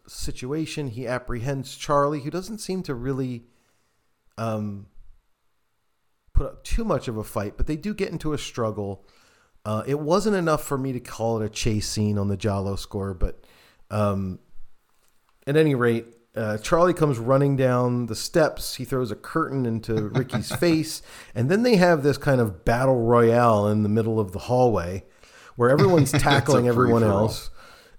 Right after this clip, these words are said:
Speaker 1: And, uh,
Speaker 2: <laughs>
Speaker 1: Aldo comes in from the window. How did he get out there? I thought they were just talking to him.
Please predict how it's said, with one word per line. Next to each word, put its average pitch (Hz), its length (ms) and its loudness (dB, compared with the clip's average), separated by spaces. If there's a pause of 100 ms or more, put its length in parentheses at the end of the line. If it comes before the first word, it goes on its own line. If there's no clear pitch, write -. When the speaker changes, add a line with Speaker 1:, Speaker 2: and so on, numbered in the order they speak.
Speaker 1:
And, 120 400 4
uh, 117 200 4
Speaker 2:
<laughs> - 40 -4
Speaker 1:
Aldo 170 360 6
comes 147 280 0
in 143 140 2
from 120 200 0
the 107 80 2
window. 110 520 4
How 123 160 2
did 151 80 0
he 135 140 0
get 131 140 -2
out 113 240 0
there? 117 200 0
I 107 60 -2
thought 120 180 -4
they 117 80 -4
were 110 120 -4
just 101 200 -8
talking 120 380 -2
to 98 160 -8
him. 107 200 -6